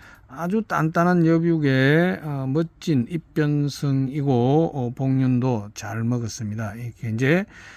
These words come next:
조금 시간이 지나면서, 어, 이제 이렇게 발색이 되어지겠죠. 자, 그런 형태이고. 자, 이 본 상품을 설명을 하자면, 이제 요, 요, 요 놈이 꼭 단엽처럼 요렇게 나오죠. 근데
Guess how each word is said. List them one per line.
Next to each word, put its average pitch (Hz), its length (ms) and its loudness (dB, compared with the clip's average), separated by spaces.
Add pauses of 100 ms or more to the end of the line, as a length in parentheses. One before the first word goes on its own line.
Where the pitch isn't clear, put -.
(140)
조금 170 180 2
시간이 185 380 2
지나면서, 180 880 2
어, 131 460 0
이제 113 120 -2
이렇게 117 260 -4
발색이 120 460 -2
되어지겠죠. 120 1300 0
자, 113 200 -8
그런 123 320 0
형태이고. 117 760 0 (440)
자, 127 340 6
이 147 180 2
본 170 240 2
상품을 196 460 4
설명을 151 400 4
하자면, 131 840 2
이제 123 160 0
요, 123 140 0
요, 170 200 -2
요 208 120 4
놈이 214 220 4
꼭 202 180 0
단엽처럼 214 520 4
요렇게 196 260 0
나오죠. 160 480 2
근데 196 400 6